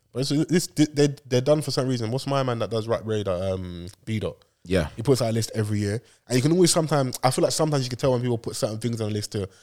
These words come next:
Speaker 1: create conversation. It
Speaker 2: Mm.
Speaker 1: wouldn't shock me if certain people were omitted or certain people were added to
Speaker 2: He puts
Speaker 1: the top
Speaker 2: Dave and
Speaker 1: fifty.
Speaker 2: Central on there.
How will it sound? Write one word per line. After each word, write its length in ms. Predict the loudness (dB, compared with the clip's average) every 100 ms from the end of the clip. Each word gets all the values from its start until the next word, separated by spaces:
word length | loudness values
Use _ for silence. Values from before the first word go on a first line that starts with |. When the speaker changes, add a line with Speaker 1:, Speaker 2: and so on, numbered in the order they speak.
| _ 4
Speaker 1:
create 200 | 6 6
conversation. 580 | 4 4 6 4 2 2
It 40 |
Speaker 2:
Mm. 100 | 4
Speaker 1:
wouldn't 200 | 6 6
shock 220 | 4 2 0
me 220 | -4 -6 -8 _ _
if 100 | -4
certain 260 | 2 4 4
people 240 | 0 0
were 140 | -2 0
omitted 360 | 0 0 0 -2
or 40 |
certain 200 | -2 -2
people 160 | -2 -4
were 60 | 0
added 340 | 0 0 -4
to 120 | -2
Speaker 2:
He 160 | -2 -2 -6 2
puts 20 |
Speaker 1:
the 80 | 4
top 80 | 8
Speaker 2:
Dave 200 | 8 8
and 120 | 8
Speaker 1:
fifty. 160 | 6 4
Speaker 2:
Central 140 | 4
on 40 | 4
there. 140 | 4